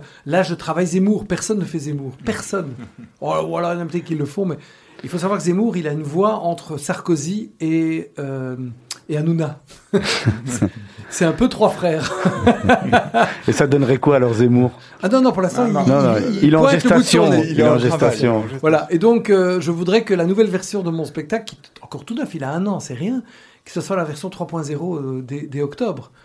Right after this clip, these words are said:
Speaker 1: Parce qu'on espère qu'on va jouer dès le mois d'octobre. Il y a plein de dates.
Speaker 2: On va
Speaker 1: Donc
Speaker 2: donner les dates, hein. Je pense que tant qu'on y est dans les dates,
Speaker 3: On va les
Speaker 2: alors
Speaker 3: rappeler
Speaker 2: le,
Speaker 3: plusieurs
Speaker 2: on,
Speaker 3: fois, même.
Speaker 2: le, le six du dix, euh,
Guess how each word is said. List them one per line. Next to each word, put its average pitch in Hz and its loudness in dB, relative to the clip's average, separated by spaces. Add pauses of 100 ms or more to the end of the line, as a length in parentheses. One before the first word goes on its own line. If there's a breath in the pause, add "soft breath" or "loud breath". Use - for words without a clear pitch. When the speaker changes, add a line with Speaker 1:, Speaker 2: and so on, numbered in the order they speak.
(140 soft breath)
Speaker 1:
Parce - -18
qu'on 127 -10
espère 123 -12
qu'on - -16
va 117 -14
jouer 123 -14
dès 143 -12
le 131 -8
mois 127 -10
d'octobre. 143 -10
Il 123 -8
y - -10
a - -12
plein 170 -10
de 151 -6
dates. 196 -4
Speaker 2:
On 180 4
va 127 4
Speaker 1:
Donc 120 -4
Speaker 2:
donner 143 4
les 139 4
dates, 139 2
hein. 117 2
Je - -4
pense 127 0
que - -2 (100)
tant 131 2
qu'on 127 2
y 123 6
est 135 6
dans 117 2
les 110 4
dates, 147 2
Speaker 3:
On 113 -10
va 110 -2
les 107 0
Speaker 2:
alors 123 4
Speaker 3:
rappeler 123 6
Speaker 2:
le, 117 6
Speaker 3:
plusieurs 160 2
Speaker 2:
on, - -12
Speaker 3:
fois, 98 -10
même. 87 -12 (180)
Speaker 2:
le, 120 4
le 120 6
six 131 2
du 139 2
dix, 151 4
euh, 113 6